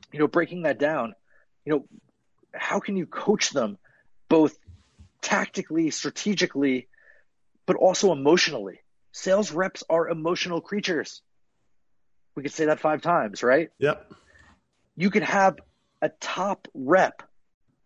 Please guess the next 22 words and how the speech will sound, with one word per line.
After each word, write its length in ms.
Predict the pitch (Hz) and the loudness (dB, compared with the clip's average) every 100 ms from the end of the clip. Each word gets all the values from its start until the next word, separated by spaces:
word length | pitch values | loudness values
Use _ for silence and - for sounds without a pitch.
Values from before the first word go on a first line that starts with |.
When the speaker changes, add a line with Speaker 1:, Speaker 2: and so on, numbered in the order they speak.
| _ _ _ | _ _ _
Speaker 1:
become 440 | - 151 - 165 165 | -8 -6 -8 -6 -6
a 60 | |
bottom 500 | 139 131 143 180 175 | -2 2 4 2 2
rep 200 | 147 131 | 4 2
and 100 | 147 | 2
get 160 | 131 - | -4 -4
sunk 320 | - 160 185 | -6 -6 -4
there. 320 | 117 98 - - _ _ _ _ _ _ | -4 -4 -8 -20 _ _ _ _ _ _
Speaker 2:
In 140 | 110 104 | -8 -8
a, 40 | - | -10
Speaker 1:
How 120 | - 147 | -2 2
Speaker 2:
in 60 | |
Speaker 1:
many 100 | 143 | 2
Speaker 2:
a, 40 | 185 | 4
Speaker 1:
people 260 | 202 147 | 2 6
Speaker 2:
in 80 | 170 | 6
a 20 | |
quarter. 460 | 160 165 185 95 - 113 | 6 4 4 2 -4 0
Yeah, 260 | 160 147 | 2 2
in 120 | 135 139 | 0 -2
a 80 | |
quarter. 440 | 123 139 175 98 | 2 2 4 2